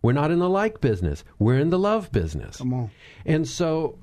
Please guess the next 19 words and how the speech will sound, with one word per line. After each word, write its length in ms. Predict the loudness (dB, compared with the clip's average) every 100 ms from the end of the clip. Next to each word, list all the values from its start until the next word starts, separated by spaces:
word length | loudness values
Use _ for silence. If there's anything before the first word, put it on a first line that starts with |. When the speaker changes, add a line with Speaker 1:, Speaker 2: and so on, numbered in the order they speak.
| -20 _ -4
Speaker 1:
if 280 | -2 -2 0
you're 280 | 0 2 0
not 340 | 2 0 -2 0
invested 760 | 2 2 0 0 -2 -2 -2 2
in 200 | 0 2
the 140 | 0
outcome, 500 | 0 0 0 0 0 2
if 180 | -2
you're 100 | 0
so 220 | -2 -2 -2
deeply 480 | -2 -4 0 -2
invested 480 | 0 0 -2 -2 -2
in 80 | 0
the 80 | -2
process, 560 | -2 -2 0 -4 -4
which 260 | -2 -4 -2
is 280 | -2 -2 -2 -8 -20 -20 -2
to 200 | 0 0
walk 500 | 0 0 2 0 -2